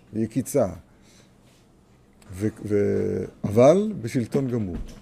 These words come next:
לתת לכל אחד מכוחותיו הפרטיים כמה שהוא צריך. לא פחות,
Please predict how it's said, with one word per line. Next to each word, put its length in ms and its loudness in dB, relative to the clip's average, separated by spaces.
לתת 360 0
לכל 280 0
אחד 240 -2
מכוחותיו 760 -2
הפרטיים 600 -6
כמה 300 4
שהוא 280 -4
צריך. 420 -6
לא 120 2
פחות, 320 -2